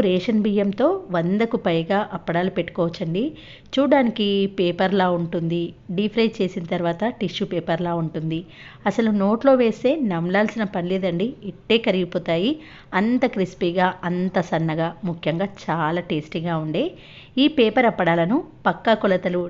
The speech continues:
టిప్స్తో ఎలా పెట్టాలో చూసేద్దాం పదండి. పేపర్ అప్పడాల కోసం ముందుగా ఒక బౌల్లోకి ఒక కప్పు రేషన్ బియ్యాన్ని తీసుకోండి. అదే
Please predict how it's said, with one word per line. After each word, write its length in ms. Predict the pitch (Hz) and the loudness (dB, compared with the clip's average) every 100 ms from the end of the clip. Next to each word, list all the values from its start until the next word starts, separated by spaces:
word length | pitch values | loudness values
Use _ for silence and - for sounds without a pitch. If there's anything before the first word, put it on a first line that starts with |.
| 175 | -4
టిప్స్తో 420 | 180 - - 214 - - | -8 -8 -4 -2 -2 -4
ఎలా 160 | 185 190 180 | -4 -2 -2
పెట్టాలో 320 | 170 165 247 285 | -2 -2 -4 -4
చూసేద్దాం 400 | 220 156 151 208 339 | -10 -10 -10 -12 -10
పదండి. 400 | 202 160 151 151 - - - - - - - - | -10 -10 -12 -14 -16 -20 -20 -20 -20 -20 -20 0
పేపర్ 280 | 226 226 262 240 | 0 2 0 2
అప్పడాల 300 | 208 196 190 190 | 2 4 2 0
కోసం 200 | 185 247 302 | -2 0 0
ముందుగా 340 | 233 196 196 285 - | 2 4 4 2 0
ఒక 120 | 226 208 175 | -2 2 4
బౌల్లోకి 500 | 180 180 175 175 269 381 - - | 2 2 0 0 -4 -4 -6 -4
ఒక 80 | 262 262 | -2 0
కప్పు 240 | 233 - 285 403 247 | 0 2 2 2 0
రేషన్ 340 | 202 - 196 | 0 0 -2
బియ్యాన్ని 340 | 180 165 170 226 | 0 0 -2 -2
తీసుకోండి. 460 | 190 - 175 156 156 - - - - - | -6 -6 -6 -6 -6 -10 -20 -20 -20 -6
అదే 140 | 202 | 2